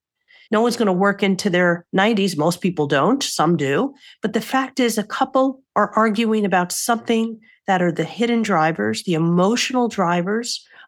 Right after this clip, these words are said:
underneath what the conflict is about. And my co-author, Rick Kaler, and I have this new book coming out, which we are very excited about because we speak to the many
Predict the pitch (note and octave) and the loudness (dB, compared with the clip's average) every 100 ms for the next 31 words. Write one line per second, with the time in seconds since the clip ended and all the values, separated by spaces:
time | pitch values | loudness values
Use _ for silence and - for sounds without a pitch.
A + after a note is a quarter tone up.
0 | _ G#3+ A3 A3+ A3+ G#3 G#3 G#3 - - | _ 0 2 2 2 2 0 -2 -4 -18
1 | _ F#3+ F#3+ G3+ - F3+ F3 E3 D#3+ D#3 | _ -2 -2 -8 -2 -2 -2 -6 -4 -6
2 | D3+ - - - _ _ _ _ _ - | -6 -6 -8 -10 _ _ _ _ _ -2
3 | G3+ F#3+ F3+ G3 F#3+ F#3 - A3 G3+ F#3 | 0 0 -2 0 0 0 0 0 2 0
4 | - F#3+ F#3 F#3 _ _ _ _ _ - | 2 0 0 -6 _ _ _ _ _ -4
5 | G#3+ G#3+ A3+ G#3 F#3 F#3+ F3+ E3+ G3 G3 | -4 0 0 2 4 4 4 2 0 0
6 | - G3 F3+ F#3 F3+ F#3+ F3+ A#3 B3 A#3 | 2 2 2 -4 -2 -2 0 -2 0 0
7 | G3 F#3 F3 F3 F#3+ F3+ - F3 E3+ F3+ | 2 4 2 2 0 -4 -2 0 2 2
8 | E3+ D#3 E3 - B3 D4+ G#3 E3 D#3+ E3+ | 2 0 -2 0 4 4 2 2 2 0
9 | F3+ - - - - A#3 C#4+ C#4 G#3 G3+ | -6 -8 -14 -14 -2 2 4 4 0 -2
10 | - - G3+ F3+ - G3+ G3 F#3+ G3 G3+ | -2 -4 -6 -6 -6 -4 -2 -2 0 0
11 | G3+ G#3+ A#3+ A3+ D#3+ - | 0 2 2 2 0 -4